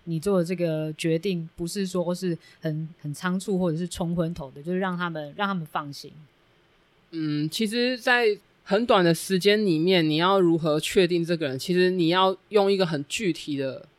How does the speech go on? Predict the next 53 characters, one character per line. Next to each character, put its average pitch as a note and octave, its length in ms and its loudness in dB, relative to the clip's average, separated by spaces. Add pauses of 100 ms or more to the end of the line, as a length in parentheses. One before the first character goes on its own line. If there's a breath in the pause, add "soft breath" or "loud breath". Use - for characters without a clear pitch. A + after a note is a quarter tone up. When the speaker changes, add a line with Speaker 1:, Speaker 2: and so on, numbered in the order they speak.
(320)
Speaker 2:
去 - 180 -2
形 D#3+ 380 0
容， D#3+ 180 2
其 F3+ 120 0
实 F#3 80 4
你 F#3 120 0
很 E3 160 -6
难 D3 280 -6
去 F#3 180 -4
形 D#3+ 240 -4
容 C#3+ 180 -8
那 D#3 120 -8
个， C#3 200 -8 (140)
因 G#3 80 -8
为 C4+ 60 0
我 G3 100 2
觉 G3+ 80 -2
得 G#3 140 2
那 A#3 40 -2
是 A3 140 -4
一 A3 80 -4
个 E3 160 0
感 B2+ 320 -10
觉， - 180 -16
这 G3 140 -4
个 F3+ 80 0
人 C#3 140 -2
给 C#3 120 -8
你 C#3+ 100 -8
的 C#3 100 -14
感 - 200 -20
觉。 C3+ 220 -12
那 G#3 240 2 (240 soft breath)
其 - 160 -6
实 G#3+ 60 2
我 A3 160 6
也 E3+ 320 2
还 D3 320 0
来 D3 220 0 (640)
不 F#3 120 -4
及， C3 360 -6
就 D#3 140 -4
是 D3+ 240 -4
把 C3+ 180 -4
美 C3+ 200 -6
娜 C#3 180 -8
介 D3+ 180 -6
绍 C#3 100 -4
给 C3+ 160 -10
我 B2+ 80 -10
的 C#3 120 -18
家 B2+ 200 -4
人， B2+ 160 -6